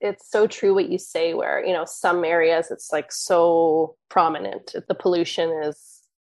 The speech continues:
is very evident. And then other areas, it's just not. But that doesn't mean that it's there. And I think that's been one of the biggest learnings for me when I visit different places, is that it really is deceptive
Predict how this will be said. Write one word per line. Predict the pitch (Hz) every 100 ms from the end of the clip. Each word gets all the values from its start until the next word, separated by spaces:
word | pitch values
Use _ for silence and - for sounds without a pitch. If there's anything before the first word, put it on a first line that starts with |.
| -
is | 175 160
very | 170 165 160
evident. | 160 165 147 151 - _ _
And | 196 185
then | 175
other | 175 170
areas, | 165 151 156 151 165 - - _ _
it's | - 160 -
just | 170 160 - - - _
not. | 160 170 262 127 - -
But | 190 180
that | 180 175
doesn't | 175 180 165
mean | 175 175
that | 170 165
it's | - -
there. | 160 165 233 240
And | 180
I |
think | 185 185
that's | 175 - -
been | 202 190
one | 170 165
of |
the | 170
biggest | 165 165 165 165 - _ _ _ 180
learnings | 175 165 170 175
for | - 151
me | 160 190 262 165
when | 165 156
I | 156
visit | 160 - -
different | 160 156 -
places, | 160 165 - 226 240 _ _ _ _
is | 180 175 151
that | 160 151 143 139 - _ _ -
it | 196
really | 185 175 170
is | 165 160
deceptive | - 170 - 165 - 151 143